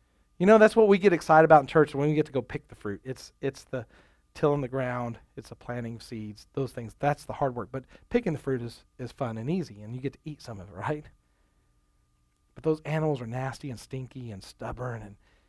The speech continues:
you gotta work hard with 'em and feed 'em and getting the food for them. You know, there, there's, there's much more to that. And so he brings the fruit of the ground, and, and Abel brings the blood of the animals, so he kills that hard work.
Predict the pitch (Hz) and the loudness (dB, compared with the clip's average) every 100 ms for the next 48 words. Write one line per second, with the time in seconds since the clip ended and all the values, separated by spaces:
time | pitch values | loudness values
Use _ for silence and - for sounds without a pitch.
0 | _ _ _ - 127 113 98 107 135 - | _ _ _ -18 -16 -14 -10 -6 -6 -6
1 | - 135 139 139 135 135 113 - - 151 | -4 0 2 0 -2 -6 -8 -14 -10 -4
2 | 160 151 139 113 117 117 156 139 - 180 | 0 0 -2 -6 -10 -2 -2 -4 0 2
3 | 175 147 156 160 151 - - 196 202 202 | 2 2 2 4 0 -6 2 8 10 8
4 | - - 202 214 180 208 196 - - - | 0 8 10 10 12 12 12 6 -10 8
5 | 180 175 175 214 - 202 240 240 156 139 | 10 10 8 6 8 8 8 10 6 6
6 | 156 180 190 180 - - _ _ 220 180 | 4 6 6 6 0 -20 _ _ 4 8
7 | 208 262 247 247 269 247 214 202 196 190 | 10 10 6 4 6 6 8 10 12 12
8 | 202 180 - - 190 180 180 - 220 240 | 12 8 2 0 4 4 2 8 10 10
9 | 220 185 220 226 202 - 185 165 202 220 | 10 10 10 10 4 4 4 10 12 12
10 | 196 196 208 196 190 190 180 208 - - | 12 8 8 8 6 4 4 0 -2 8
11 | 262 269 254 214 185 180 170 - - 214 | 12 12 12 8 2 2 2 2 10 12
12 | 214 180 170 180 | 12 10 10 8